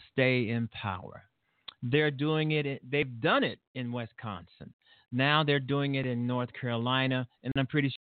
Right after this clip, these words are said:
a lot of other states around, uh, uh, the country where there are, uh, Republican legislatures. They're, these people are just thugs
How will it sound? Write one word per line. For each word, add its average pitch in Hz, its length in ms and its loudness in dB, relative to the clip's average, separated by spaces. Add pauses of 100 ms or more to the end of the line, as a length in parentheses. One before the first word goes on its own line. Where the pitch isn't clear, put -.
a - 20 0
lot 117 180 4
of 117 100 4
other 113 260 0
states 107 300 2
around, 101 420 0 (580)
uh, 92 360 4 (280)
uh, - 500 -2
the 120 180 2
country 120 340 2
where 123 180 2
there 120 360 2
are, 107 400 2 (420)
uh, 65 460 -6 (1120)
Republican 120 560 2
legislatures. 104 720 -2 (2500)
They're, 135 360 4 (280)
these 147 380 2 (180)
people 123 560 -2
are 107 240 -2
just 107 460 -4 (1400)
thugs 113 480 2